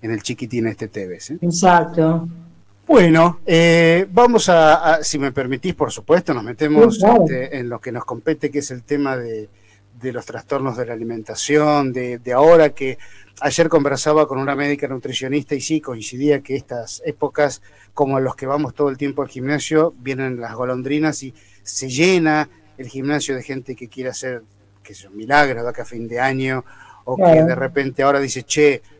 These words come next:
Speaker 1: vamos a cuidarnos un poco". Y otra cosa, Graciela, antes de adentrarnos, que ayer
Speaker 2: Sí.
Speaker 1: también lo conversaba con la médica, que yo le hacía una pregunta, si la gente se tiende a, o, o, o va al especialista a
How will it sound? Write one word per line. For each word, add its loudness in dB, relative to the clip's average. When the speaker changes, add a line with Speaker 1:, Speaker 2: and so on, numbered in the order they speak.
Speaker 1:
vamos -2
a -6
cuidarnos -2
un -4
poco". -2
Y 0
otra 0
cosa, -2
Graciela, -6
antes -6
de -4
adentrarnos, -4
que -10
ayer 2
Speaker 2:
Sí. 8
Speaker 1:
también 2
lo 0
conversaba -6
con -8
la -4
médica, -4
que -4
yo -4
le -2
hacía -4
una 0
pregunta, -4
si -12
la -8
gente -10
se -4
tiende -2
a, -2
o, -6
o, -10
o -6
va 2
al -2
especialista -6
a -6